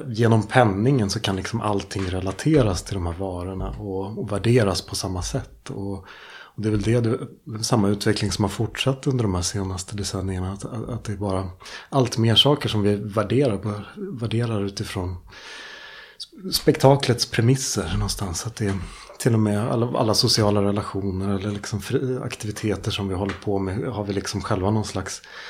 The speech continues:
De är värdefulla för att de är, att de är mätbara i pengar eller liksom framgången.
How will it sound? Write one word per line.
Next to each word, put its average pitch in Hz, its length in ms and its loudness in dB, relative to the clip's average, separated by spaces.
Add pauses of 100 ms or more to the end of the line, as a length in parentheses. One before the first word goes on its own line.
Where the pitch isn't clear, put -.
(720)
De 113 140 2
är 113 40 2
värdefulla 110 640 4
för 101 160 -6
att 98 120 -6
de 92 200 -2
är, 95 200 -2 (400)
att 98 100 -4 (120)
de 107 120 -2
är 98 40 -2
mätbara 98 520 -2
i 92 40 -6
pengar 98 560 -4
eller 104 200 -4
liksom 95 280 -8 (300)
framgången. 101 680 -6